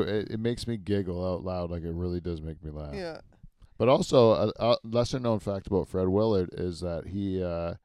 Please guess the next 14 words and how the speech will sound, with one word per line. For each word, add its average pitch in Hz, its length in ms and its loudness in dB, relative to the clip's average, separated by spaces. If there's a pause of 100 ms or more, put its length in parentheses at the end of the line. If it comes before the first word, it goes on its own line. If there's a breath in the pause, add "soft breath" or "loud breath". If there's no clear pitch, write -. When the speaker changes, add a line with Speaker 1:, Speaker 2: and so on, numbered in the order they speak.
(380)
Speaker 1:
like - 260 0
Pee 117 160 -2
Wee 104 160 2
Herman, 104 480 -4 (420)
was 98 160 0
arrested 98 380 -2
for 113 120 0
masturbating 104 720 -4
in 113 220 -4
a 110 60 -6
porno, 147 420 -2 (140)
porno 143 320 -2
theater. - 420 -8
Speaker 2:
Really? 247 600 -10